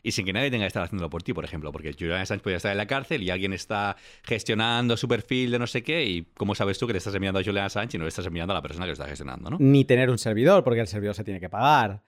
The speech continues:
Speaker 2: ¿no? Entonces, em,
Speaker 1: Y se puede
Speaker 2: es,
Speaker 1: confiscar.
Speaker 2: ahí es donde está el core del problema de,
Speaker 1: Ujú.
Speaker 2: de que intentemos rizar el rizo y encontrar una solución que nos permita, eh, tener direcciones que no sean la misma, porque si no el gobierno va a estar echando un ojo,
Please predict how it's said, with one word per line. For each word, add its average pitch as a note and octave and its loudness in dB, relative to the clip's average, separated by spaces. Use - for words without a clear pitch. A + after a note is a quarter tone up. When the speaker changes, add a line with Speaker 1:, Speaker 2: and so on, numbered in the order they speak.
Speaker 2:
¿no? C#3 4
Entonces, B2 -2
em, G#2+ -4
Speaker 1:
Y - -6
se E2 -4
puede E2+ 0
Speaker 2:
es, C#3 -2
Speaker 1:
confiscar. C#3+ 4
Speaker 2:
ahí G3+ 12
es E3+ 8
donde D#3 6
está D3+ 2
el C#3 4
core D3+ 6
del C3+ 4
problema A#2+ 4
de, A2+ 0
Speaker 1:
Ujú. D#2+ -4
Speaker 2:
de A#2+ 0
que A#2+ 0
intentemos B2 2
rizar C3 0
el C#3 0
rizo C#3+ 0
y C#3 2
encontrar A#2 -2
una B2 -2
solución A#2 -4
que B2 -2
nos A2 -6
permita, G#2+ -2
eh, G#2 2
tener A2 -2
direcciones A#2+ -2
que G#2 -4
no G2+ -4
sean G#2 -10
la C3 2
misma, E3 2
porque A2 -4
si - -10
no F#2+ -8
el G2+ -8
gobierno G#2 -4
va F2 -4
a - -4
estar F#2+ -10
echando G2+ -10
un B2+ -2
ojo, E3 -4